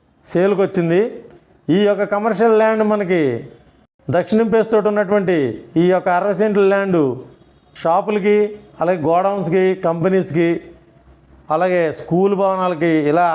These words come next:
అనేక రకాలైన కమర్షియల్ యూజ్ ఉపయోగపడేటువంటి ఈ యొక్క అరవై సెంట్ల ల్యాండ్ మనకి సేల్కి ఉందండి. ఈ సైటు మనకు సూరంపల్లి టోల్గేటు దగ్గర నుండి వన్ అండ్ హాఫ్ కేఎం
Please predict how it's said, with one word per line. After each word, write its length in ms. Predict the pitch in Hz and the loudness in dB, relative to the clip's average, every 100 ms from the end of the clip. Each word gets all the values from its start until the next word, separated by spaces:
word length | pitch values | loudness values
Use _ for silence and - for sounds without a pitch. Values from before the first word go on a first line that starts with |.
| 170 | 0
అనేక 180 | 180 175 | -2 0
రకాలైన 340 | 175 196 196 180 | 0 -2 -2 -2
కమర్షియల్ 400 | 165 185 - 196 185 | -4 -2 0 0 2
యూజ్ 180 | 185 180 | 2 2
ఉపయోగపడేటువంటి 640 | 175 185 170 170 170 156 151 123 - - - _ - | 0 0 0 -2 -2 0 0 -2 -6 -20 -20 _ -4
ఈ 60 | 147 | -2
యొక్క 140 | 160 170 156 | 0 0 0
అరవై 180 | 180 180 | -2 -2
సెంట్ల 280 | 202 196 196 190 | 0 2 2 2
ల్యాండ్ 260 | 185 170 139 117 - - - - _ - | 2 0 0 -2 -10 -20 -20 -20 _ -6
మనకి 280 | 165 156 156 127 104 - - _ - - | -4 -2 -2 -2 -6 -12 -20 _ -10 -2
సేల్కి 320 | 165 190 190 | 0 2 0
ఉందండి. 360 | 185 165 151 170 226 - - _ _ _ _ - 175 | 0 -2 -2 -2 -4 -8 -20 _ _ _ _ -2 0
ఈ 20 | 208 | 2
సైటు 320 | 208 220 202 202 151 117 - - _ _ _ _ _ _ _ _ - | 2 0 0 0 0 -4 -12 -20 _ _ _ _ _ _ _ _ -6
మనకు 200 | 165 165 165 | -4 -2 0
సూరంపల్లి 540 | 196 220 220 226 220 220 220 | 0 0 0 0 0 0 2
టోల్గేటు 520 | 202 214 214 214 208 196 - - - _ _ _ _ - | 2 2 0 2 2 0 -2 -16 -20 _ _ _ _ -4
దగ్గర 240 | 175 190 202 208 | -2 0 0 0
నుండి 220 | 202 175 135 - - 170 | 2 0 -2 -6 -6 -4
వన్ 140 | 180 | -2
అండ్ 100 | 190 196 | 0 -2
హాఫ్ 160 | - | 0
కేఎం 220 | 202 214 | 0 0